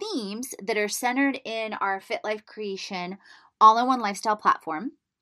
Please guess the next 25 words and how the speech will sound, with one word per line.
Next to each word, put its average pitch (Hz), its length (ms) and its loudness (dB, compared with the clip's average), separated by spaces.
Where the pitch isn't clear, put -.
Things 220 200 -4
like 185 200 -2
Jumpstart, 262 720 0
Smart 185 280 -8
Social, 226 760 0
Moneymaker, 233 920 0
and 226 120 -4
you 220 80 -4
can 226 140 -4
definitely 226 340 2
tune 233 220 -6
in 220 260 0
to 220 380 2
our 190 160 2
free 220 460 -8
fourteen-day 190 420 -4
challenge 220 600 0
on 196 160 -2
health, 202 400 0
money, 185 260 -8
business, 185 360 -10
and 180 100 -16
travel 190 400 -2
as 269 180 -8
well. 180 360 -4